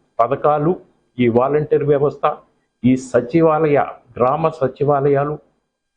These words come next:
ఇటువంటి వ్యవస్థ అన్నీ కూడా నచ్చనివి,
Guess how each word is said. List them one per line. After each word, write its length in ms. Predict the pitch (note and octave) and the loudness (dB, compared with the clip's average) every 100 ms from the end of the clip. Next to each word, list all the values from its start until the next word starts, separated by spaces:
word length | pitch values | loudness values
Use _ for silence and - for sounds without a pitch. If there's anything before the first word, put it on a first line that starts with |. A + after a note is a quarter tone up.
| _ F3 | _ -2
ఇటువంటి 420 | F#3 G#3+ G#3+ G#3 | 2 2 2 2
వ్యవస్థ 380 | F3 F3+ F#3+ F#3 | 2 2 -2 0
అన్నీ 160 | F#3 | 2
కూడా 300 | F3 F3+ F3 A#2 - - _ B2 B2+ B2+ C3+ | 2 2 2 0 -4 -16 _ -8 -6 -2 0
నచ్చనివి, 760 | C3+ D3 - F3+ F3 D#3 A2 - | 0 0 -2 0 2 2 0 -4